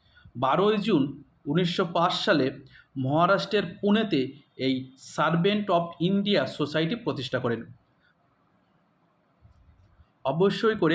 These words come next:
একটু লাইক করে দেবে। এক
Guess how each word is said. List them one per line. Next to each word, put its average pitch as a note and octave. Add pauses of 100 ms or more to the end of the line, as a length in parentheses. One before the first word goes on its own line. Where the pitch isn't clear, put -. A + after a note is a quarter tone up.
একটু E3+ (100)
লাইক C#3+ (100)
করে C3
দেবে। A#2 (3000)
এক D#3